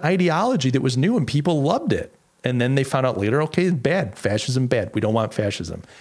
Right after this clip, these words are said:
But he had all kinds of publications and writings he was giving, talks and speeches. He was documented as sharing his ideas. He was an ideologue.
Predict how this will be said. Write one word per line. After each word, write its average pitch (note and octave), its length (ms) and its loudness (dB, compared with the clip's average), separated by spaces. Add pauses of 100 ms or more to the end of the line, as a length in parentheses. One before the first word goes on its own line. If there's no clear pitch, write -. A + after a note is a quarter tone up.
(200)
But C#3+ 120 -2
he G3 80 2
had F#3+ 100 2
all G#3 220 0
kinds G#3+ 260 0
of D3 100 0
publications D#3 760 -2
and G2+ 220 0
writings A#2+ 400 0
he G2+ 80 -2
was F#2+ 160 -6
giving, G#2 280 -2
talks C#3+ 360 -4
and F#2+ 100 -6
speeches. C3+ 460 -4 (320)
He F3 140 0
was F#3+ 160 0
documented D3+ 680 0
as G#2 80 -2
sharing D3 540 0
his B2 220 0
ideas. A2+ 680 0
He C3+ 100 0
was A#2 120 0
an A2 100 -2 (120)
ideologue. A#2 800 -2